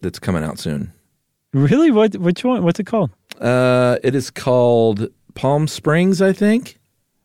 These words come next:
Speaker 2: Wow, and he wrote it?
Speaker 1: Yeah, dude.
Speaker 2: That's fantastic. Congratulations.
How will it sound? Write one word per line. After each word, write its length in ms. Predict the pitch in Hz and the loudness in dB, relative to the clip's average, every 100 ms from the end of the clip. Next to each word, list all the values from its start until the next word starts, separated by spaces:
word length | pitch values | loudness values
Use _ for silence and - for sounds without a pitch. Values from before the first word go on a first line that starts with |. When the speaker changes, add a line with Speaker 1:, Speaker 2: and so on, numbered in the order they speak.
| _ | _
Speaker 2:
Wow, 240 | 175 240 | -2 -2
and 200 | - 180 | 2 2
he 100 | 185 | 4
wrote 340 | 151 131 147 226 | 2 2 2 2
it? 240 | 302 - - _ _ _ | 0 -2 -18 _ _ _
Speaker 1:
Yeah, 200 | - 254 | -2 0
dude. 320 | 175 180 226 _ _ _ _ _ _ | 4 2 0 _ _ _ _ _ _
Speaker 2:
That's 220 | - 254 - | -2 -2 0
fantastic. 880 | 262 240 196 - 247 277 - 143 | 0 2 0 -2 -2 -2 -2 -4
Congratulations. 1400 | - 165 185 220 - 156 180 269 214 139 143 127 - - | -2 -2 0 0 0 -2 0 0 -2 -6 -8 -8 -12 -20